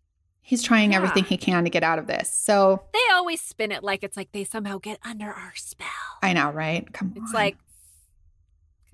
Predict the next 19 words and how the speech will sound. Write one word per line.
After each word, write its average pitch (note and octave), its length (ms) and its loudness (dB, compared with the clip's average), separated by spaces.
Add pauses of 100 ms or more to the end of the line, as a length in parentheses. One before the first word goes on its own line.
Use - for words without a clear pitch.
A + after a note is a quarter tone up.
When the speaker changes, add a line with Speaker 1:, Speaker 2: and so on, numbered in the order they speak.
(420)
Speaker 2:
yeah. E3 240 -10 (840)
Speaker 1:
Like, A3 240 2 (200)
get C4 180 4
some D#4 180 8
cojones F3+ 920 4
and F3+ 520 4 (840)
Speaker 2:
Yeah. A3+ 300 -6
Speaker 1:
take C4 180 2
care A#3+ 220 2
of A#3 80 2
your B3 120 6
situation. A#3+ 800 2 (480)
Speaker 2:
Yeah. A3+ 180 -6 (880)
Speaker 1:
He - 320 0
also F#4 760 4 (200)
admits A3+ 720 4
in G#3+ 100 4
this G#3 220 0
interview F#3+ 640 4